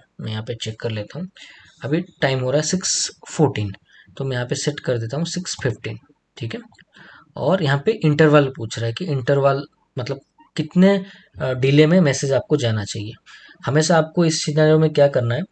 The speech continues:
आपको देखना है कि जो भी message आप customer को भेज रहे हैं, अगर as a human being आप उसको type करके भेजते तो आपको कितना time लगता है, क्योंकि अगर ये process follow नहीं करेंगे तो number blocking का chance बढ़ जाता है।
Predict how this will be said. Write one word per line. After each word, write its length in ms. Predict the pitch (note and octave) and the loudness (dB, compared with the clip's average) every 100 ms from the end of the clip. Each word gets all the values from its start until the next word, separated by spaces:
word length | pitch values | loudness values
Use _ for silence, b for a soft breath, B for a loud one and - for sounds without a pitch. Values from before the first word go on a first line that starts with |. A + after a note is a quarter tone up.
| _ - - | _ -10 -10
आपको 220 | A#2+ D3 | -4 0
देखना 320 | C3 C3+ D#3+ | 0 0 0
है 80 | D3 | 0
कि 100 | D#3 | 0
जो 160 | C3+ | -2
भी 120 | C3 D3+ | 2 2
message 360 | C3 C3+ C#3 | 2 0 2
आप 100 | D3 - | 2 2
customer 340 | A#2+ C3+ C#3 | -4 -2 -2
को 120 | C#3 | -2
भेज 280 | A#2+ A2+ A2+ | 0 2 0
रहे 100 | A2 | -2
हैं, 80 | A2 _ - | -6 _ -16
अगर 300 | A#2+ B2 C3 | -4 -2 0
as 60 | C3 | 2
a 100 | C3 | 2
human 300 | A#2 C3 C#3+ | 2 2 2
being 240 | C3+ D3 F3+ E3 | 2 -2 -4 -4
आप 80 | - | -4
उसको 220 | C#3 D#3+ | -2 -2
type 300 | D#3 C3+ D3+ - | -2 0 0 2
करके 240 | D#3 D#3+ | 2 4
भेजते 280 | C3+ A#2 C3+ | 2 0 -2
तो 140 | D3 | -2
आपको 180 | C#3+ E3+ | -2 -2
कितना 300 | D#3+ B2+ D#3 | -6 -2 0
time 240 | C#3+ A#2 A2 | 2 0 -2
लगता 260 | A2 - | -6 -10
है, 80 | - _ _ _ _ b b b b _ _ _ _ _ - | -12 _ _ _ _ b b b b _ _ _ _ _ -6
क्योंकि 260 | D3 F3+ | -2 0
अगर 200 | F3+ D3+ | 2 4
ये 80 | D#3+ | 4
process 420 | D#3+ D3 C#3+ E3 | 2 0 0 -2
follow 240 | - C#3+ D#3 | 2 4 6
नहीं 160 | D#3+ | 4
करेंगे 300 | D#3 C#3+ C3+ | 4 0 0
तो 100 | E3+ | 0
number 280 | F3+ C#3 C#3 | 2 4 2
blocking 340 | C3 B2+ B2+ A#2+ | 2 0 0 -6
का 100 | A#2 | -4
chance 220 | D3 F3 | -2 2
बढ़ 160 | C#3 G#2+ | 2 0
जाता 280 | G2 - | -6 -8
है। 80 | G#2 | -12